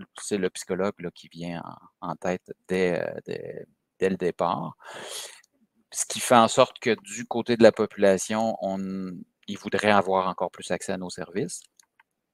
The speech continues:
Et, euh, il y a des limites, par contre, à ce niveau-là. Donc, le, dans le système de santé actuellement, il y a des problèmes, euh, je dirais,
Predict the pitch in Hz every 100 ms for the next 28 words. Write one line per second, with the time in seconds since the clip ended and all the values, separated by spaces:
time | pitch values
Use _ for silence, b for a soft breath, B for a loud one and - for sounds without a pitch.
0 | _ - - 101 117 117 98 95 92 90
1 | 98 92 98 95 98 95 - 92 - 95
2 | 95 95 - 90 87 90 110 117 101 92
3 | - 82 85 B B B B B B 101
4 | 92 - - 107 104 98 - 95 101 107
5 | - 101 98 101 101 98 92 92 90 90
6 | 90 104 104 104 98 90 85 82 82 80
7 | 82 82 - - - 95 92